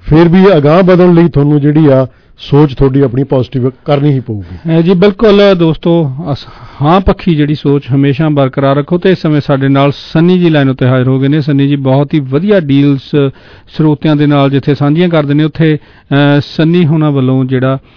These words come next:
Speaker 2: ਇੱਕ ਹੋਰ ਉਪਰਾਲਾ, ਅ, ਕੀਤਾ ਗਿਆ, ਖਾਸ ਕਰਕੇ ਜੇ ਮੈਂ ਕਹਾਂ ਇੱਕ ਐਡੀਸ਼ਨ ਹੋਈ ਹੈ ਜੀ ਉਹਨਾਂ ਦੇ ਬਿਜ਼ਨਸ ਦੇ ਵਿੱਚ। ਅ, ਦੋਸਤੋ ਜੇ ਤੁਸੀਂ ਪਾਕਿਸਤਾਨ ਪੈਸੇ ਭੇਜਣੇ ਚਾਹੁੰਦੇ ਹੋ ਤਾਂ ਵੀ ਸੰਨੀ ਹੋਣਾ ਦੇ ਨਾਲ ਗੱਲਬਾਤ ਕਰ ਸਕਦੇ ਹੋ। ਇਸ ਸਮੇਂ ਸਾਡੇ ਨਾਲ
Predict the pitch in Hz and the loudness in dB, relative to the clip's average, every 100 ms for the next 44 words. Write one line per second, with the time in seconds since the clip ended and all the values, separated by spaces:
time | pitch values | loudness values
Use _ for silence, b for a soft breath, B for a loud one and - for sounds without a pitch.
0 | b b 143 131 - 143 127 - 151 185 | b b -6 -6 -2 -2 -2 -4 -2 0
1 | 170 151 127 127 123 - - 127 123 - | 0 -2 -2 -2 -4 -6 -6 -4 -4 -8
2 | 131 - 127 135 156 131 120 - 123 - | -8 -4 -2 -2 -4 -4 -6 -6 -10 -6
3 | 127 123 b b b 127 131 127 - 127 | -4 -6 b b b -2 0 -2 -2 -2
4 | 135 - b b 143 160 147 156 196 180 | -4 -8 b b -2 -2 0 0 2 2
5 | 180 175 175 185 185 175 165 151 160 147 | 2 2 2 0 0 0 0 0 -2 -2
6 | 160 160 - 175 160 b b b 147 151 | -2 -2 -4 -6 -6 b b b -2 0
7 | 151 147 147 175 160 156 156 170 156 - | 2 0 0 -2 0 -2 -2 -4 -6 -2
8 | 143 - 165 - 151 143 131 143 139 143 | -2 -2 -6 -4 -4 -2 -4 -4 -4 -4
9 | 127 131 131 135 170 156 143 165 143 139 | -2 -2 -2 -4 -4 -2 -2 -2 -2 0
10 | 135 139 143 139 131 131 127 127 135 123 | 0 0 -2 -2 -2 -2 -2 -4 -4 -4
11 | 135 139 165 151 143 135 127 131 131 135 | -4 -4 -2 -2 0 0 0 0 0 -2